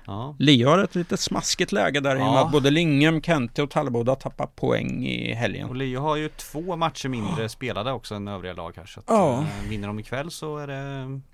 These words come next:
Speaker 1: är det bra chans.
Speaker 2: Ehm, ja, femman. Malmen är väl nästan ur nu, va?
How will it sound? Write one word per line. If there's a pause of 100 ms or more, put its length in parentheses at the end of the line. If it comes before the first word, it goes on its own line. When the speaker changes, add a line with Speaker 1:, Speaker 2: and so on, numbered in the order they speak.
(300)
Speaker 1:
är
det (420)
bra
chans. (1200)
Speaker 2:
Ehm, (360)
ja,
femman. (180)
Malmen
är
väl
nästan
ur
nu,
va?